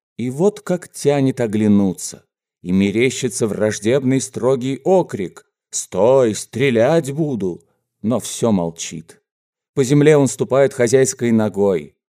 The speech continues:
уверенно и бодро. Что ж, значит, Амелька в самом деле человеком стал. Все непременно,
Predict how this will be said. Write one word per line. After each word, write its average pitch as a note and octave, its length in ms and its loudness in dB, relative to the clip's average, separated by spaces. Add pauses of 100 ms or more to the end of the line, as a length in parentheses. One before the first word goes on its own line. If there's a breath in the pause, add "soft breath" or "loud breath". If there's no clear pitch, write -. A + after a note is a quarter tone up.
(120)
уверенно F2 1000 0 (260)
и F#2+ 120 -6
бодро. E2 640 -4 (640)
Что - 480 -10
ж, - 320 -20 (460)
значит, B2 840 -6 (160)
Амелька C3 580 -2
в - 80 -14
самом B2 460 -2
деле A#2+ 500 0 (300)
человеком G2+ 840 -2
стал. - 500 -16 (500)
Все C#3+ 420 -4
непременно, G#2 1160 0